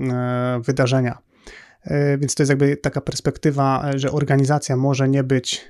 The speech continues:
okej z tym, żeby któryś z menadżerów w ten sposób, e, podchodził do reorganizacji. E, z drugiej strony i, i z taką, z taką postawą się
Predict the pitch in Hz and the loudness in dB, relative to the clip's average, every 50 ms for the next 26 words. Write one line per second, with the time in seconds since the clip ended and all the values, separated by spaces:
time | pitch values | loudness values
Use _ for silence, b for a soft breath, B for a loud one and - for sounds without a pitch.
0 | - - - 170 143 - - 147 139 139 - - - 143 135 135 131 131 127 127 | -20 -8 -4 -4 -4 -2 0 0 0 0 0 0 2 4 4 4 4 2 2 0
1 | 131 127 - - - 139 135 135 127 - - 135 131 131 131 123 127 127 123 127 | 0 -2 -2 -2 -2 0 2 2 0 0 -2 -2 -2 0 0 0 0 0 0 0
2 | 127 120 - - - - - - - 139 131 127 - - 131 - - 139 127 - | 0 -2 -4 -10 -18 -20 -14 -8 -6 -4 -4 -4 -4 -6 -6 -4 -4 -6 -6 -6
3 | - - 143 139 131 127 123 - 135 - - - 131 127 123 127 123 123 123 127 | -6 -6 -4 -4 -4 -4 -4 -4 -6 -6 -4 -4 -4 -2 -2 -4 -4 -4 -2 -2
4 | 120 117 113 - B B B B B B B B B B - 147 143 135 135 135 | -2 -2 -4 -6 B B B B B B B B B B -2 2 4 4 4 4
5 | 143 131 131 131 123 127 123 - - - 151 180 185 185 - 160 143 135 131 123 | 4 4 4 4 2 0 0 -2 -2 -2 0 0 0 -2 -2 -2 0 0 0 2
6 | 120 147 196 196 175 151 - - - 139 131 131 135 143 160 165 156 - 143 135 | 4 6 6 8 6 6 4 2 -2 -2 -2 0 0 0 0 -2 -2 -4 -4 -4
7 | 127 120 - 143 135 123 - - 127 - - 131 131 131 127 127 127 127 139 - | -4 -4 -6 -8 -8 -6 -6 -6 -8 -4 -4 -2 0 0 0 0 -2 -4 -6 -8
8 | - - 143 131 139 127 - 135 - - - 135 127 131 127 120 - 135 127 | -6 -4 0 0 2 2 2 0 0 0 0 0 2 2 0 0 0 -2 -2